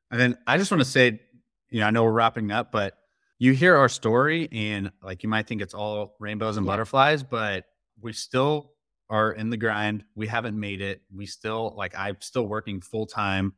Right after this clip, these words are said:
Speaker 1: right? Um, there's still a lot of hard work that goes into it. We've been, uh, almost sued once, the threat of another lawsuit. We've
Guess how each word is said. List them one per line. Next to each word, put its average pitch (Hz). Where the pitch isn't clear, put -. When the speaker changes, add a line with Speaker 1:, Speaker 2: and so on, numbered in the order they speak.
Speaker 1:
right? 95
Um, 95
there's 101
still 143
a -
lot 104
of 95
hard 107
work 101
that 101
goes 95
into 98
it. 101
We've 107
been, 113
uh, 101
almost 113
sued 113
once, 107
the -
threat 107
of 104
another 101
lawsuit. 101
We've 95